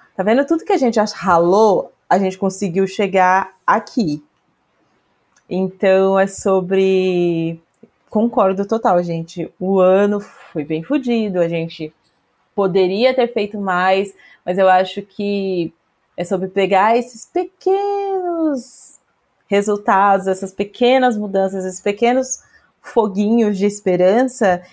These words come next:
e, e usá-los de combustível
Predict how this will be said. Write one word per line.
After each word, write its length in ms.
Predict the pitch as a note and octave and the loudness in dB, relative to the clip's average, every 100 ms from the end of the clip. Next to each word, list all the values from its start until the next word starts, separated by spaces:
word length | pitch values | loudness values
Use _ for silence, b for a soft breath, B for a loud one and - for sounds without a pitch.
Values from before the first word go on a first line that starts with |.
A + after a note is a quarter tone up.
| B - | B -4
e, 320 | F#3+ G3 F#3+ | -2 -2 -2
e 260 | - F#3+ F3+ | -4 -4 -4
usá-los 500 | - G3+ G3+ A3 B3+ | -2 2 4 4 2
de 100 | A3+ | 0
combustível 760 | A3+ A3+ G#3+ - A3+ G#3+ A#3+ | -2 -2 -2 -4 -4 2 2